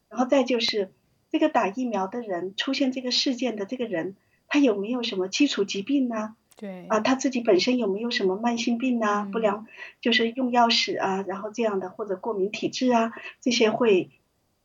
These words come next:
Speaker 1: 多因素的这个，这个混杂在这个整个事件的发生发展过程中。因为我们知道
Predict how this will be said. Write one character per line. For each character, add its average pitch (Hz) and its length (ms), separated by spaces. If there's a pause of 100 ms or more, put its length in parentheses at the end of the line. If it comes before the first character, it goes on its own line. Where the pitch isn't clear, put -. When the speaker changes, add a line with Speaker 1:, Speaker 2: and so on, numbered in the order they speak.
(240)
Speaker 1:
多 277 220
因 277 240
素 269 200
的 202 140
这 240 140
个， 202 280
这 - 100
个 240 100
混 196 340
杂 339 300
在 302 240
这 247 100
个 220 140
整 185 120
个 180 120
事 220 180
件 196 180
的 175 60
发 190 160
生 185 180
发 196 120
展 - 160
过 175 120
程 160 140
中。 - 260
因 247 120
为 254 60
我 240 60
们 185 140
知 226 140
道 214 180